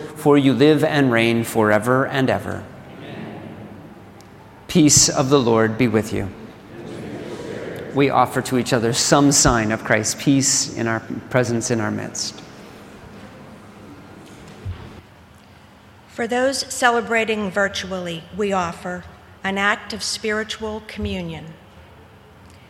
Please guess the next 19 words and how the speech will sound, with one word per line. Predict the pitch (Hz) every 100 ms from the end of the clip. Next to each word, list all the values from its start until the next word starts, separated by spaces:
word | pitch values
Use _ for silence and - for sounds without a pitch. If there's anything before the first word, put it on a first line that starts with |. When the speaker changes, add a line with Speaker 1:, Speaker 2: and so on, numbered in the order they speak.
| - - - - - -
Speaker 2:
My | 214
Jesus, | 202 220 226 196 180 160 - - - -
I | 214
believe | 202 220 240 254 247
that | 233
you | 226 226
are | 220
present | - 220 196 180 175 - - -
in | 196
the | 202
most | 202 208 -
holy | 220 202 202
sacrament. | - 190 180 - 170 139 - - - - - - - - - - - - -
I | 208
love | 220 220 220
you | 233
above | 214 208 202 202
all | 196 196
things, | - 180 156 131 - - -